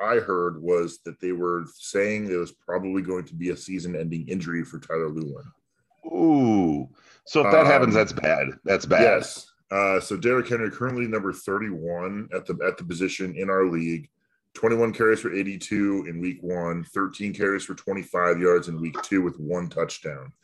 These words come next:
Speaker 1: That's sixteen points through two weeks for King Henry.
Speaker 2: Yeah, and the fact that he doesn't get the passing work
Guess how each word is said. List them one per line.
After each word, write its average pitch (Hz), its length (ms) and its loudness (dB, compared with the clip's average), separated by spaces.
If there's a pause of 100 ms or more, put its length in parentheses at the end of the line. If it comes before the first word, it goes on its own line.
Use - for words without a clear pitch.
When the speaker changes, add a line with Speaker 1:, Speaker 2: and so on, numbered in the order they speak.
(260)
Speaker 1:
That's 80 260 -2
sixteen - 720 -4
points 98 340 0
through 85 240 -12
two 95 160 -2
weeks 87 300 -4
for 78 140 -18
King 80 260 -12
Henry. 73 420 -10 (1500)
Speaker 2:
Yeah, 104 480 6
and 107 120 4
the 107 60 6
fact 151 260 4
that 135 100 8
he 120 60 4
doesn't 113 280 4
get 104 140 2
the - 80 -6
passing 98 460 2
work 123 400 2